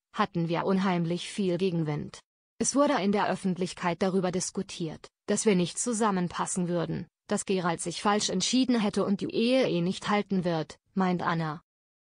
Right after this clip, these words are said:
Dass das falsch ist, konnten sie in den vergangenen Jahren definitiv beweisen. "Die Zeit hat uns aber gezeigt, dass unsere Beziehung stärker als jegliche Schicksalsschläge sind und dass wir zusammen alles schaffen", betont die gebürtige Polin.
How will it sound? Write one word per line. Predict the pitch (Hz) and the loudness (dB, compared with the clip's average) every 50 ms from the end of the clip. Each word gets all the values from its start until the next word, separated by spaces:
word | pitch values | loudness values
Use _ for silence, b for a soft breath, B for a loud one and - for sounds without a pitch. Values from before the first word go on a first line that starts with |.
| _ - | _ 0
Dass | 220 226 - | 0 2 2
das | - 247 240 - - | 0 0 0 0 0
falsch | - 233 220 196 185 - - | 0 2 2 2 2 0 -2
ist, | 156 147 147 - - - - - _ _ - | -4 -4 -4 -4 -6 -8 -12 -20 _ _ -2
konnten | - 226 196 196 190 - 202 202 | 2 2 2 2 2 2 0 0
sie | 190 175 208 202 | 2 2 0 0
in | - 196 196 | 0 0 0
den | 214 214 | 0 0
vergangenen | - - 214 196 214 185 180 185 185 196 202 226 | 0 0 0 2 2 2 2 2 0 2 2 2
Jahren | 233 220 202 196 190 190 190 190 190 | 2 2 2 2 2 2 2 2 2
definitiv | 254 247 - 226 202 214 220 - - - 214 190 - - | 2 2 2 0 0 0 0 0 -2 -2 -2 -2 -2 -2
beweisen. | - 208 220 202 196 180 175 170 156 - 160 139 - 170 - _ _ _ _ _ _ - | -2 -2 0 2 2 0 0 -2 -4 -6 -8 -8 -10 -12 -16 _ _ _ _ _ _ -8
"Die | 214 - | -6 -4
Zeit | - - 196 175 175 - - | -2 0 0 0 0 -2 -4
hat | 170 - - | -4 -2 0
uns | 165 170 165 226 | -2 0 0 0
aber | 190 180 180 180 | 0 0 0 0
gezeigt, | 170 190 - - 226 214 214 214 208 - - - - _ _ _ | -2 -2 -2 0 2 2 2 0 -2 -4 -10 -20 -20 _ _ _
dass | 196 196 - | -4 -2 -2
unsere | 170 165 165 - 170 165 | -2 -2 -2 -2 0 0
Beziehung | 175 175 170 - - 220 220 214 202 196 190 | 0 0 -2 -2 0 2 2 4 4 2 0
stärker | - - 202 190 185 180 - 185 170 | 0 -2 -2 -2 0 0 0 -2 0
als | - 202 208 - | 0 -2 -4 -2
jegliche | - 196 185 - 180 180 - - 214 | -2 -2 -2 -2 -2 -4 -2 -2 -2
Schicksalsschläge | 202 - 226 214 - - - 208 190 180 170 - - - - 214 196 190 202 196 | 0 0 0 0 0 -2 0 0 0 0 0 -2 -2 0 2 2 2 4 2 2
sind | 180 180 196 202 190 | 2 2 0 0 2
und | 175 202 196 | 2 2 2
dass | 220 220 - - | 2 0 0 0
wir | 190 190 | 0 0
zusammen | - - 226 202 185 185 165 165 165 170 | 0 -2 -2 0 0 0 0 0 0 0
alles | 180 170 170 180 - - | 0 0 0 0 -2 -2
schaffen", | - 196 170 - - - 208 214 208 - _ _ | -2 -2 -4 -4 -2 0 0 0 -2 -4 _ _
betont | - 185 - 220 233 233 240 220 220 | -6 -4 -2 0 2 2 2 2 2
die | 208 190 | 2 2
gebürtige | 170 208 180 - 190 175 165 - 156 143 - | 2 0 0 0 0 0 0 0 -2 -4 -4
Polin. | - - 202 190 175 165 170 160 156 165 | -2 0 0 0 0 0 -2 -2 -4 -4